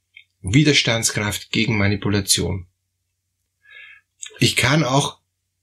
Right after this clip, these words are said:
die Selbstgerechtigkeit so übertreiben, äh, dass ich dann vor lauter Selbstgerechtigkeit, vor lauter, ähm, narzisstischen, übertriebenen und übersteigerten Ego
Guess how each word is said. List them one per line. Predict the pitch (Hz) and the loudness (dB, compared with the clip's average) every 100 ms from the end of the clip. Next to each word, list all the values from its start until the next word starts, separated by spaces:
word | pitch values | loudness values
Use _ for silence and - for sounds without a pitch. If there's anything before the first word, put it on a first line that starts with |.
| _ - | _ -4
die | 120 | 0
Selbstgerechtigkeit | - 123 - 131 107 - 113 101 | 2 2 2 2 0 0 -2 0
so | 135 143 | 4 4
übertreiben, | 123 104 98 95 127 214 240 - - - | 4 2 2 2 2 0 -2 -14 -16 -14
äh, | - 113 113 - | -4 -2 -2 -2
dass | 117 107 | 0 0
ich | - 131 - | 2 0 2
dann | 135 131 - _ - - | 0 0 -8 _ -20 -10
vor | - 120 | -2 2
lauter | 107 98 110 123 139 | 4 4 2 2 2
Selbstgerechtigkeit, | - 110 90 - 120 107 135 147 143 | 2 0 0 0 -2 -2 -2 -2 -2
vor | - 107 | -2 -2
lauter, | 92 104 - 120 117 - - - - - | -2 -2 -2 -2 -2 -10 -14 -16 -12 -2
ähm, | 107 107 - | 0 0 -4
narzisstischen, | 104 107 90 147 143 - 131 - 127 127 120 _ _ - - _ _ _ _ _ _ _ - _ _ _ - | -2 -2 4 4 4 4 2 2 2 0 -2 _ _ -20 -20 _ _ _ _ _ _ _ -20 _ _ _ 4
übertriebenen | 147 135 - - 117 143 175 170 156 147 151 151 | 4 4 0 2 6 6 6 4 4 6 4 2
und | 127 | 0
übersteigerten | 117 117 107 - - 110 143 147 127 | -2 0 2 2 2 2 2 2 0
Ego | - 110 117 - 170 233 | -2 0 2 6 6 6